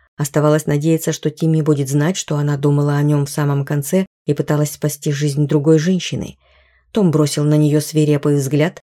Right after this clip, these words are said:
постучался в дверь и отступил в сторону, чтобы его не было видно. Лори услышала звук приближающихся шагов.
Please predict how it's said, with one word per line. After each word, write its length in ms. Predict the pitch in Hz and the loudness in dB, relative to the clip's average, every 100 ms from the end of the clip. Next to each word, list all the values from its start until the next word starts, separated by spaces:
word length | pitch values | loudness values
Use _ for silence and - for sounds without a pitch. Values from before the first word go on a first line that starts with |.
| _ | _
постучался 640 | - 202 220 233 220 - | -4 -2 -2 -2 -4 -2
в 60 | 143 | -2
дверь 360 | 135 147 190 - | 0 0 0 0
и 120 | 160 | -2
отступил 480 | 147 - 151 147 151 | -2 -4 -6 -4 -6
в 80 | - | -8
сторону, 480 | - 151 123 117 - _ - | -6 -6 -4 -8 -12 _ -8
чтобы 280 | - 156 | 0 6
его 180 | 160 165 | 6 6
не 140 | 170 156 | 4 4
было 220 | 160 196 | 2 2
видно. 380 | 160 123 113 - _ _ _ _ - | 0 -2 -8 -8 _ _ _ _ -2
Лори 280 | 151 147 | 2 4
услышала 480 | 147 147 147 - 143 | 2 0 -6 -4 -4
звук 280 | 135 180 214 | -2 -4 -2
приближающихся 920 | 185 151 147 143 135 135 - 139 - | -2 0 -2 -2 -4 -4 -6 -8 -8
шагов. 480 | 139 147 135 127 - | -6 -6 -6 -8 -10